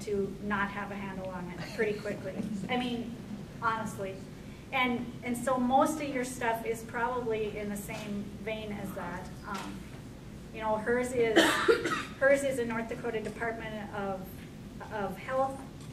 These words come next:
program, but it's federal money. And so if you're getting federal money,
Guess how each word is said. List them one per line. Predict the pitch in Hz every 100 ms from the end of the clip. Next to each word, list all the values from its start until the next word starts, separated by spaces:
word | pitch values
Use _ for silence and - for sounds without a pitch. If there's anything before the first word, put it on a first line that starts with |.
| -
program, | - 254 247 262 269 294 294 - - -
but | 226 208 -
it's | 220 220 - - -
federal | 220 208 226
money. | 220 220 202 180 - - - - - -
And | 226 208 202 196 196 - - - -
so | - - 208
if | 202 208
you're | 233 226 226 220 -
getting | 220 220 202
federal | 226 214 214
money, | 208 208 208